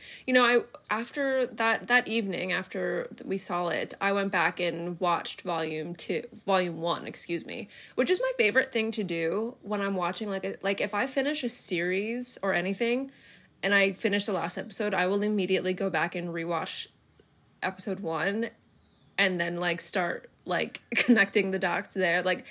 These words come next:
for something about that, something about that for some reason is so satisfying to me. But, and I did that with this movie. I actually went back and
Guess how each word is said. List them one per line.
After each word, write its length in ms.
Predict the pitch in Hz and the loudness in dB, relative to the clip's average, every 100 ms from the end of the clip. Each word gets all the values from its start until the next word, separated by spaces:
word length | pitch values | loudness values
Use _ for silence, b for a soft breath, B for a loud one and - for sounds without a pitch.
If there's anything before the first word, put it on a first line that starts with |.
| B B | B B
for 100 | 247 | 4
something 300 | 254 285 330 | 6 4 2
about 160 | 302 285 | -2 0
that, 260 | 262 - - - | -2 -4 -10 -6
something 320 | 233 262 302 | -2 -2 0
about 220 | 247 214 | 0 0
that 180 | 196 - | 0 -2
for 100 | 190 | -6
some 160 | 202 | -4
reason 260 | 180 180 175 | -4 -4 -4
is 80 | 175 | -4
so 200 | - 185 | -2 -2
satisfying 640 | - 160 180 - 214 214 | 0 0 0 0 0 -2
to 100 | 220 | 0
me. 140 | 240 254 | 2 4
But, 140 | 214 | 2
and 180 | - 202 | 4 4
I 80 | 226 | 4
did 180 | 359 | 4
that 160 | 220 - | 4 2
with 120 | 196 | 0
this 120 | 196 | 0
movie. 260 | 240 240 170 | 2 2 2
I 120 | 165 | 0
actually 500 | 160 - 185 185 190 B B B B B B _ - | -2 -2 -2 -2 -4 B B B B B B _ -4
went 200 | 190 190 | 0 2
back 280 | 190 185 - _ _ _ - | 2 2 -2 _ _ _ -2
and 340 | 185 175 175 | 0 0 -2